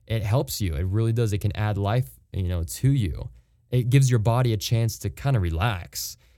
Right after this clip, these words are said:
you know, 'cause it, your stomach is always digesting food continuously. So it's like a chance for it to relax and,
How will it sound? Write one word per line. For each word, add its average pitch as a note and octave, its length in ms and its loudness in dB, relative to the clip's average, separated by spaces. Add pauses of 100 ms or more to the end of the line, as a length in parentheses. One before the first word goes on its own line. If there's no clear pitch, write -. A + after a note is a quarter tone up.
(120)
you - 100 -4
know, G2+ 160 2
'cause - 140 -6
it, G#2 160 -2
your G#2 200 -2
stomach B2+ 400 2
is F#2 80 4
always G#2 280 4
digesting F#2+ 720 0
food F#2 520 -2
continuously. F2 880 -2 (220)
So - 140 -8
it's - 160 -4
like A2 120 0
a G2 60 -2
chance A2+ 320 0
for G2+ 140 -6
it F#2+ 80 -4
to - 100 -8
relax F2+ 640 -2
and, - 220 -4